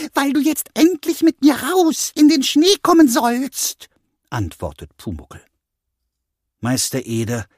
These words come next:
sieht aus dem Fenster. Draußen ist der Himmel noch dunkelgrau. Ein paar Fenster zum Hof sind erleuchtet, aber nirgendwo ist es weiß. „Ich seh keinen Schnee“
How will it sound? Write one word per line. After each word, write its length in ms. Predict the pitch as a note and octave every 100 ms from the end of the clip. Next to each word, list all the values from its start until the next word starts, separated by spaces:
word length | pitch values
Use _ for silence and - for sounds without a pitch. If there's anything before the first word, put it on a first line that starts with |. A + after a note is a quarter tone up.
| _
sieht 320 | - F#2 G#2+ F2+
aus 140 | E2
dem 180 | A2+ A#2
Fenster. 560 | - G2+ F2 - F#2+ - _ _ _ _ _ _ _ -
Draußen 520 | G2 A#2 B2 - C#3
ist 200 | A#2+ -
der 80 | A2+
Himmel 320 | B2+ B2 B2
noch 180 | B2 - -
dunkelgrau. 920 | E3 F3+ - F3+ - E3 B2 A#2 - _ _ _ _ _ _ _
Ein 160 | D3+ D3+
paar 240 | D#3 A#3+
Fenster 440 | G#3+ G3 G#3+ - D#3+
zum 200 | D3+ A#2+
Hof 320 | E3 A2 -
sind 220 | - B2
erleuchtet, 540 | C3 C3 B2 - D#2 - _ _ _ _
aber 220 | - C#3 C3+
nirgendwo 680 | C3+ B2+ A#2 E2+ F#2 F2 F2+
ist 200 | - G#2
es 140 | -
weiß. 520 | A#2 E3+ - - - _ _ _ _ _ _ _ _ _ _ _ _ _
„Ich 320 | E3+ D#3 -
seh 240 | - D3+ C3
keinen 360 | C#3 B2 F#2
Schnee“ 520 | - - G#3+ G#3+ C3+